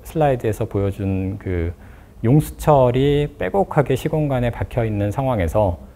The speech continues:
그 용수철의 진동 에너지가 진공 에너지라고 볼 수 있습니다. 그러면 그 값은 그냥 굉장히 큰 값이어야 되는데 만약에 우주가 그렇다면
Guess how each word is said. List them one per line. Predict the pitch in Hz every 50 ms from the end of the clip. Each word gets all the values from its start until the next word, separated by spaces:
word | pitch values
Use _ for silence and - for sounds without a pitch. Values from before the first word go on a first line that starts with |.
| - - - - - - -
그 | - 98 95
용수철의 | 104 120 143 139 - - - 139 127 127
진동 | 123 - 147 156 170 175 170 160
에너지가 | 135 107 98 92 92 - - 90 87 85 82 82 87 - - - - - - - - - - - - 120 120 131 131 139 135 - - - - - - -
진공 | - - 123 120 123 123 117
에너지라고 | 101 90 90 85 82 - 85 87 82 87
볼 | 85 - 95
수 | 92 - 90
있습니다. | 87 - - 78 76 71 76 73 76 80 - - -
그러면 | - 120 117 113 117 117 113 113 -
그 | - 131
값은 | 123 135 127 - - 139 123
그냥 | 117 - 101 101 101 95 95 92 - - - - - -
굉장히 | - - 170 175 175 165 160 160
큰 | - 208 190
값이어야 | 180 170 - - 147 120 101
되는데 | 87 87 82 80 82 85 107 110 95 85 - - - - - - - -
만약에 | 98 98 117 135 139 139 139
우주가 | 127 104 95 101 117 117 123
그렇다면 | 110 - 110 107 - - - 101 104 120 143 160 175